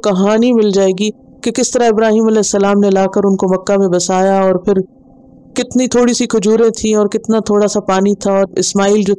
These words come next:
थे अभी दूध पीते बच्चे थे। और छोटे दूध पीते बच्चे वैसे ही बहुत प्यारे होते हैं, बहुत ही मासूम होते हैं। और उस उम्र में जबकि इतने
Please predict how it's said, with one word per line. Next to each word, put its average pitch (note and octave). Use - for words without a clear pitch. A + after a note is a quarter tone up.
थे G3+
अभी F#3+
दूध G#3
पीते G3
बच्चे F3+
थे। G3
और -
छोटे C4+
दूध C4
पीते B3
बच्चे A3+
वैसे G#3+
ही B3
बहुत G#3
प्यारे F3+
होते F3
हैं, F#3
बहुत F#3+
ही A3+
मासूम G3
होते F3+
हैं। F#3
और G#3+
उस C4+
उम्र A3+
में A#3
जबकि A3+
इतने C#4+